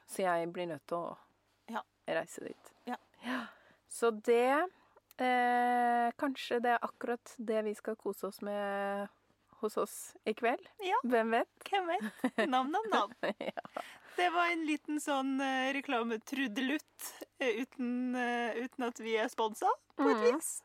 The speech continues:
Speaker 1: Ja.
Speaker 2: Ja.
Speaker 1: Og i anledning, eh, s-, eh, søtsakfeiring.
Speaker 2: <laughs> Ja, søtsakfeiring.
Speaker 1: Eh, og så synes jeg jo det er lov å reklamere litt grann for oss selv i episode hundre.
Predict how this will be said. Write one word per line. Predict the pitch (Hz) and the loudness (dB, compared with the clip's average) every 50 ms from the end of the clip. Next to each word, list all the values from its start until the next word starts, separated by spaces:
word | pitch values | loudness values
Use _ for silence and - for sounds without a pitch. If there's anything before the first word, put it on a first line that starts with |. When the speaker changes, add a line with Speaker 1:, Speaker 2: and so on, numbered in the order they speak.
| _ _ | _ _
Speaker 1:
Ja. | 381 302 339 370 - | 0 2 4 4 4
Speaker 2:
Ja. | 440 440 523 554 - - - - - - - - _ - | 2 0 0 -2 -4 -10 -18 -18 -18 -18 -18 -10 _ 2
Speaker 1:
Og | 254 262 262 262 262 262 254 254 262 - | 4 6 6 6 6 6 6 4 4 2
i | - 254 269 | 2 2 2
anledning, | 285 294 285 247 190 147 143 156 175 175 185 190 185 185 | 2 2 4 4 4 4 4 2 2 0 0 0 0 2
eh, | 185 180 185 | 2 2 0
s-, | - - - - - - | 0 -4 -10 -14 -8 -4
eh, | - 202 190 175 170 | -2 0 0 0 0
søtsakfeiring. | 208 - - 151 - - - - 143 - - _ _ _ _ - - 190 170 175 175 170 170 - - 143 147 156 170 208 233 | -2 -2 -2 -2 -2 -2 -2 0 0 0 0 _ _ _ _ -8 -4 -2 0 2 2 0 0 0 0 0 2 2 0 0 0
Speaker 2:
<laughs> | 220 226 - - 415 330 294 277 | -2 -4 -4 -2 0 0 2 2
Ja, | 277 277 - - - | 2 2 0 0 2
søtsakfeiring. | 339 427 - 208 - 180 202 185 - 240 269 403 | 2 2 2 2 0 -4 -6 -6 -8 -8 -6 -2
Speaker 1:
Eh, | 285 220 220 214 208 208 202 202 196 196 196 196 - - - | 0 2 4 4 4 4 4 4 4 4 4 2 0 2 4
og | - 233 240 247 - | 4 6 6 4 2
så | - - - - - - 233 202 202 208 220 233 247 254 269 269 262 - _ _ _ _ - | -2 -6 -6 -4 0 2 2 4 4 4 6 6 6 6 4 4 2 -2 _ _ _ _ -20
synes | - - - 240 208 190 - | -14 -6 -2 -2 -2 0 2
jeg | - 208 | 4 4
jo | 208 202 | 6 6
det | 202 220 | 6 6
er | 208 202 | 6 6
lov | 196 170 143 147 175 185 | 6 4 4 4 4 4
å | 180 180 175 | 4 4 4
reklamere | 180 180 - 190 190 175 165 160 175 | 2 2 0 0 0 2 2 2 0
litt | 180 180 190 196 - - | 0 -2 -6 -8 -8 -6
grann | - 156 151 151 156 | -4 -2 0 -2 -2
for | - - 156 | -2 -2 0
oss | 160 165 - | 0 0 -2
selv | - - - 127 110 - - | -2 0 0 0 0 0 -2
i | 170 180 170 | -2 0 0
episode | 165 160 - 170 - 170 165 160 160 165 | 0 0 -2 -4 -6 -6 -4 -2 -2 -2
hundre. | 170 160 131 117 - | -2 -2 -2 0 -2